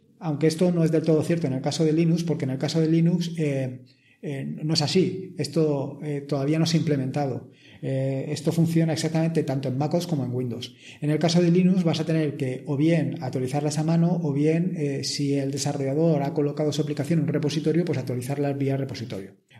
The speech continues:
Otra de las grandes ventajas que presentan las aplicaciones Electron es que, eh, han creado la infraestructura necesaria para que, mm, con poca trabajo puedas a-, crear un paquete, eh, vía, o ya,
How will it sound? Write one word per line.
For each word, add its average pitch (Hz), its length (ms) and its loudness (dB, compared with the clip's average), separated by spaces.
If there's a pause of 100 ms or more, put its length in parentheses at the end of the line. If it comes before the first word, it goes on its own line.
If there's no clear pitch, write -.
(140)
Otra 175 240 4
de 185 80 6
las 180 140 4
grandes 175 260 0
ventajas 165 400 2
que 147 100 -4
presentan 139 420 -2
las 120 80 -2
aplicaciones 135 460 0
Electron 165 500 0
es 147 180 -2
que, 165 560 -4
eh, 135 340 -4
han 156 460 -2
creado 156 400 0
la 139 80 0
infraestructura 139 520 -2
necesaria 165 600 0
para 147 240 -2
que, 170 240 0
mm, 143 460 -6
con 131 300 -4
poca 160 880 -2
trabajo 175 540 -2
puedas 151 300 0
a-, - 140 -4
crear 151 400 -2
un 156 140 2
paquete, 185 600 0 (420)
eh, 131 400 -6
vía, 139 520 0
o - 200 -10
ya, 156 220 -2